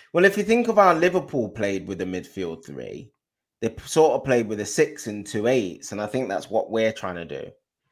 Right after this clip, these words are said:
Um, when you think back to Vine-, Wijnaldum and Henderson, they're not s-, people that you associate with a lot of goals and assists, but Gini had that quality because he played a totally different role at Newcastle, but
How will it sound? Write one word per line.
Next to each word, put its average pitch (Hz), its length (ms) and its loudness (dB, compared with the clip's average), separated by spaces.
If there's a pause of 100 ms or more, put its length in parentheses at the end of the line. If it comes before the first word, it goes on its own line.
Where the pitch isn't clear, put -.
(320)
Um, 101 300 0
when 113 120 -2
you 110 80 -2
think 104 300 -4
back - 240 -4
to 98 400 -2
Vine-, 101 560 -4 (120)
Wijnaldum 101 840 -2
and 92 100 -8
Henderson, 95 760 -8 (760)
they're 120 80 2
not 156 220 4
s-, - 320 -10
people 147 320 0
that 120 200 2
you 113 100 -2
associate 113 600 0
with 101 160 -6
a - 20 -2
lot 110 160 0
of 98 140 -8
goals 104 320 -2
and 95 120 -6
assists, 113 320 -4
but - 240 -14
Gini 120 400 -2
had 113 220 -2
that - 200 -6
quality 92 340 -4
because 80 260 -12
he 98 80 -8
played 113 280 -4
a 98 40 -6
totally 95 340 -6
different 95 320 -12
role 104 240 -2
at - 120 -8
Newcastle, 98 560 -8
but 87 180 -8